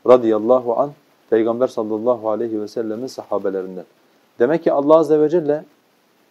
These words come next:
müminlere Kur'an'ı öğretmeden önce, peygamberin öğretilerini öğretmeden önce, önce onlara emaneti öğretmiştir. Yani önce onlara iman etmeyi, Allah'a inanmayı, Allah'a teslim olmayı, Allah'a tevekkül etmeyi,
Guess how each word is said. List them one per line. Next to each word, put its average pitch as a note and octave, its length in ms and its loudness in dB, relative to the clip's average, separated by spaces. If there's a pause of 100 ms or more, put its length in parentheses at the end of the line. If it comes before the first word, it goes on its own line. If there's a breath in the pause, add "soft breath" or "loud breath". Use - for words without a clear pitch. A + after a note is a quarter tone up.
müminlere B2+ 600 0
Kur'an'ı C3 340 2
öğretmeden B2 540 -2
önce, G2 300 -6 (760)
peygamberin A#2 540 2
öğretilerini A2+ 680 -2
öğretmeden A#2 640 -4
önce, G#2+ 400 -6 (140)
önce C#3+ 400 2
onlara A#2+ 600 -2
emaneti A#2 640 0 (400)
öğretmiştir. G2+ 580 0 (100)
Yani A#2 220 -2
önce C3 320 -2
onlara A#2+ 420 -2
iman B2+ 420 -6
etmeyi, A#2+ 460 -6 (420)
Allah'a A2+ 460 4
inanmayı, A#2 760 -6
Allah'a A2 420 0
teslim A#2+ 480 -8
olmayı, A2+ 520 -6
Allah'a A2+ 400 0
tevekkül A2 480 -2
etmeyi, A#2 460 -6